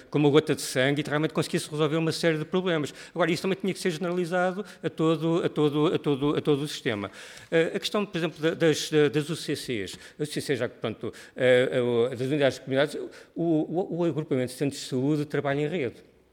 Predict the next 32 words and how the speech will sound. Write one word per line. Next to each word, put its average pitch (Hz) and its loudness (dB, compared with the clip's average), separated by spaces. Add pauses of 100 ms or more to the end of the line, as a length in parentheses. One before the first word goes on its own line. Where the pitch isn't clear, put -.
(460)
em 156 -6
relação 147 -2
a 135 0
todas 131 0
as - -8
unidades 135 2
funcionais. 147 -2
E, 135 -2
portanto, - -2
nós 160 -2
trabalhamos, 147 0 (140)
eu, 135 2 (240)
é, 135 0
é 147 -2
muito 151 0
próximo 139 0
das 127 -2
U 143 -6
C 156 -6
Cs, 170 -6
que - -20
têm 156 -2
a 135 -2
sua - -4
autonomia, 123 -2
têm 151 -2
a 123 -4
sua, 123 -2
têm 127 -4
a 123 -4
sua 139 -10
dinâmica. 104 -8